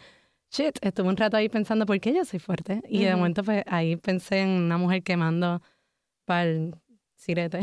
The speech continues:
Speaker 1: <laughs> por no hablar
Speaker 2: <laughs>
Speaker 1: malo, este, todas las cosas que nos oprimen, todo lo que tenemos que aguantar en nuestro diario vivir.
Speaker 2: Sí,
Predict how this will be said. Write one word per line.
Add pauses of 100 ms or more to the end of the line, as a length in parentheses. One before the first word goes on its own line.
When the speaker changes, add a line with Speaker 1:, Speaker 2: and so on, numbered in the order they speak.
(180)
Speaker 1:
<laughs>
por
no
hablar
Speaker 2:
<laughs>
Speaker 1:
malo, (340)
este,
todas
las
cosas
que
nos
oprimen,
todo
lo
que
tenemos
que (500)
aguantar (300)
en
nuestro
diario
vivir. (400)
Speaker 2:
Sí,